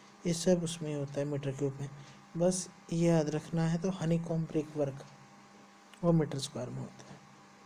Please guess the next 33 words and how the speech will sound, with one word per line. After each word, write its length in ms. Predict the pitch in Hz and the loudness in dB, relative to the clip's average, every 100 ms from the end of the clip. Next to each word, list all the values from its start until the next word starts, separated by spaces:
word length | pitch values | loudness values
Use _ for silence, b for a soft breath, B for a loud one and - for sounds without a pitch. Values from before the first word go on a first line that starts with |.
| - - - - - - - - - - - - - - - B B - | -20 -20 -20 -20 -20 -20 -20 -20 -20 -20 -20 -20 -20 -20 -20 B B -6
उसके 220 | 165 - | -2 2
बाद 240 | 170 175 170 | 4 2 0
थिन 160 | 175 165 | 0 4
पार्टीशन 360 | 160 160 - | 2 2 -2
वॉल, 220 | 170 165 175 | 2 2 2
वो 280 | 160 147 | 2 2
भी 60 | 151 | 2
मीटर 180 | 143 143 | 0 -2
स्क्वायर 320 | 139 139 135 | -4 -4 -4
में। 160 | 143 143 B B B B - | -6 -8 B B B B -4
ब्रिक 300 | 165 185 190 | 6 6 6
एजिंग, 380 | 175 160 165 165 | 4 4 4 4
मतलब 240 | 170 170 | 4 4
जो 160 | 170 175 | 2 0
घासों 400 | 165 143 143 151 | 0 -2 0 0
पे 280 | 160 160 147 - - - - - - - - - | 2 2 0 -6 -20 -20 -20 -20 -20 -20 -20 -2
ईंटें 540 | 175 165 175 170 170 160 | 0 4 4 4 0 -4
बिछा 280 | 151 - 151 | -2 0 2
देती 280 | 147 147 | 2 0
हैं 80 | 156 | -2
खड़ंजा, 380 | 160 147 147 156 | 0 -2 -2 -2
ए-, 280 | 180 190 180 - - | -4 -2 -6 -2 8
एक, 240 | 185 180 - - - B B - | 8 8 -2 -18 -20 B B 0
एक 240 | 170 165 170 | 4 4 2
ईंट 180 | 156 | -2
का, 140 | - 156 | -2 -4
तो 200 | 147 165 | 0 0
वो 140 | 160 | 4
होता 220 | 156 147 | 2 4
है 60 | 165 | 2
रनिंग 320 | 160 151 151 | 2 -2 -4
मीटर 240 | 147 143 135 | -4 -4 -4
में। 160 | 135 | -4